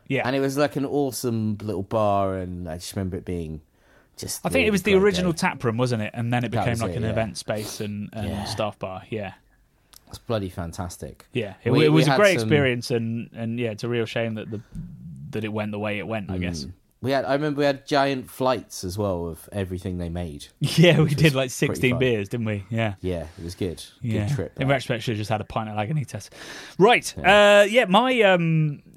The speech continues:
Speaker 1: and th-, this includes you, Brad. So back when we were working for, for Jamie Oliver and, and, and going out for pints, because Jamie stocked this beer and James Italian, we used to drink and love Curious Brew Pale Ale,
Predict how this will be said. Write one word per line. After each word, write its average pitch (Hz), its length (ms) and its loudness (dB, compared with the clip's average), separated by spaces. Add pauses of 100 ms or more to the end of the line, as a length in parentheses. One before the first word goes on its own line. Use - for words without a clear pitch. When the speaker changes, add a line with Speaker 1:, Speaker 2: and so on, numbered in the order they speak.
(340)
Speaker 1:
and 165 180 4
th-, 202 140 6
this 185 180 4
includes 156 380 6
you, 175 100 6
Brad. 139 240 6
So 139 120 2
back 170 200 6
when 156 120 2
we 147 40 4
were 143 80 6
working 143 300 4
for, 127 240 4
for 120 140 -4
Jamie 127 280 2
Oliver 120 220 2
and, 120 120 -2
and, 123 240 0
and 123 200 -2
going 123 260 2
out 110 160 -4
for 117 80 -10
pints, 120 420 -2
because 127 360 -2
Jamie 139 880 2
stocked - 560 0
this 143 160 2
beer 127 320 2
and 123 100 -4
James 131 240 2
Italian, 117 480 0 (300)
we 175 160 4
used 220 300 2
to 170 40 0
drink 170 400 4
and 151 180 2
love 151 280 4
Curious 180 520 4
Brew 156 280 6
Pale 147 340 4
Ale, 123 300 2